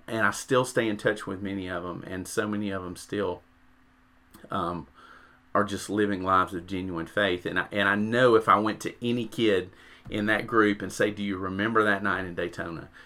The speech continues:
every one of 'em would have a story about, about how they experienced that. So, um, yeah, it's so hard to explain my favorite moment 'cause it's one of those moments that's hard to put into words,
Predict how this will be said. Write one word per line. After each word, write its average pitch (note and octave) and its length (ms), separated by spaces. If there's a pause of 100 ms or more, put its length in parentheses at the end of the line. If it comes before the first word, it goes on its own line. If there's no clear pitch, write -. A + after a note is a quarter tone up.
(120)
every A2 240
one G#2 180
of F#2 140
'em F2+ 140
would E2+ 120
have F2+ 140
a F2 40
story E2+ 600
about, E2+ 440 (460)
about F2 280
how F#2 200
they E2 120
experienced E2+ 680
that. - 260
So, F2+ 400 (560)
um, E2 540 (880)
yeah, F#2+ 300
it's A2+ 160
so D3+ 180
hard C#3+ 360
to G#2+ 60
explain A2+ 560
my G#2 120
favorite A#2 340
moment A2+ 380
'cause A2 160
it's A2 200
one A#2 140
of A2+ 60
those A2 180
moments A2 360
that's G2+ 120
hard B2 220
to A2+ 40
put A#2+ 160
into A#2 220
words, G#2 540